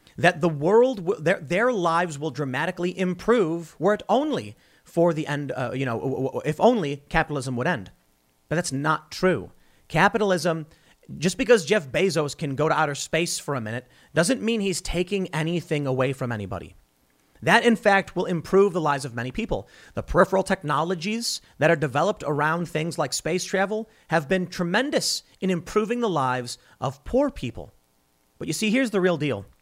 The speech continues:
Socialists want to extract as much value from the system as possible for themselves. Well,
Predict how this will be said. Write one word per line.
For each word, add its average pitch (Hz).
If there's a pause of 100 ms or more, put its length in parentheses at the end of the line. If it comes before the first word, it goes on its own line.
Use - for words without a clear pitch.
(320)
Socialists 240 (380)
want 160
to 170
extract -
as 131
much 175
value 151
from 151
the 147
system 135
as 110
possible 156
for 135
themselves. 180 (840)
Well, 247